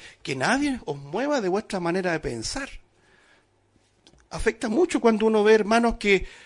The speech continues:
abrazaron esta doctrina y están cambiando sistemáticamente porque alguien con persuasión y erudición los cautiva y les dice, "Ustedes están mal, equivocados",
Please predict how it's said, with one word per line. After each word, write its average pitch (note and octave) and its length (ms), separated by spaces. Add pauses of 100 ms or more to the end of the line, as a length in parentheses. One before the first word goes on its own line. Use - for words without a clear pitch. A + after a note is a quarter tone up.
(100)
abrazaron G3 680
esta C4 260
doctrina B3+ 540
y C4+ 60
están A3+ 320
cambiando G#3+ 640
sistemáticamente G3+ 1160
porque G3+ 360
alguien A3+ 420 (240)
con F3 180
persuasión G#3 920 (320)
y E3+ 340
erudición G3 760 (160)
los E3+ 200
cautiva A3 640
y B3+ 40
les G3+ 120
dice, A#3 220
"Ustedes A#3 380
están G#3 260
mal, G#3 380
equivocados", G3 640